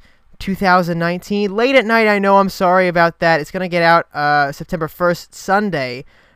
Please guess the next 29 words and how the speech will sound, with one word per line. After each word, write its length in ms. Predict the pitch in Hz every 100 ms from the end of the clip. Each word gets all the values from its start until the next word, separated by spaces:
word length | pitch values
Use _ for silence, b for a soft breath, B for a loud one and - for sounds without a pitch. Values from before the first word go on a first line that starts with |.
| b
but 120 | 175 165
I 40 |
could 160 | - 185
not 140 | 156
record 340 | 160 175 165
on 140 | 151 135
Friday, 500 | - 165 160 135 123
the 120 | 131
usual 420 | 151 185 139 123
day, 320 | 113 104 117 b b b b _
because 640 | 135 127 - 135 127 120 127
we 340 | 143 185 170
have 280 | 143 143 139
some 300 | 156 131 139
major 340 | 160 185 190
Ravens 320 | 180 170 160 165
news 240 | 170 -
coming 320 | - 202 214
in 180 | 214 202
today 540 | 196 170 185 196 190
and 180 | - 170
today 400 | 185 160 170 170
only. 360 | 147 156 156 135
So 140 | -
we're 80 | 156
gonna 100 | 156
get 160 | 147 156
to 80 | 160
that 220 | 156